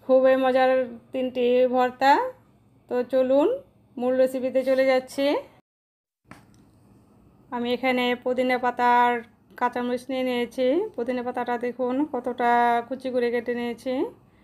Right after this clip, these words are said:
যতটা সম্ভব ছোট করে কাটা যায় ভিউয়ার্স, ততটা ছোট করে কেটে নেবেন। আর আমি এখানে গ্রেট করে নিয়েছি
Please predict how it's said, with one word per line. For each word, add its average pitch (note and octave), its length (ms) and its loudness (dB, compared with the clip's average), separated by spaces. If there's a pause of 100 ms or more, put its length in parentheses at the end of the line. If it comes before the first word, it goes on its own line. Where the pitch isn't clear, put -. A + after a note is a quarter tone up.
(520)
যতটা B3+ 560 2 (340)
সম্ভব B3+ 400 -2 (100)
ছোট C4+ 200 -6 (120)
করে B3 220 0
কাটা B3 320 0
যায় B3 280 2
ভিউয়ার্স, B3 400 2
ততটা B3 360 -4
ছোট B3+ 200 -8
করে B3 220 0
কেটে B3 240 -4
নেবেন। B3 360 0 (140)
আর A#3+ 180 0
আমি A#3 160 -2
এখানে A#3+ 260 -4
গ্রেট A#3 260 -2
করে B3 180 0
নিয়েছি A#3+ 440 -2